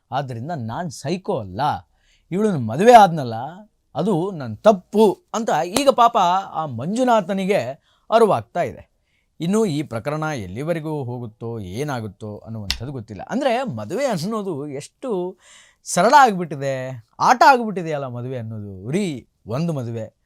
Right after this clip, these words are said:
ಓಕೆ, ಏನೋ ಸಂಸಾರದಲ್ಲಿ ಕಲಹ ಬಂತ,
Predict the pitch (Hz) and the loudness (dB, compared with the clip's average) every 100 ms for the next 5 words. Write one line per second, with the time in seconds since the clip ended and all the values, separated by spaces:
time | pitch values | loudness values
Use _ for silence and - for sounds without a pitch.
0 | _ _ _ _ _ - 123 - - _ | _ _ _ _ _ -10 -8 -8 -12 _
1 | _ _ _ - 165 151 131 127 117 127 | _ _ _ -6 -4 -4 -6 -8 -6 -6
2 | 120 113 117 123 139 117 101 | -8 -10 -8 -4 -4 -6 -10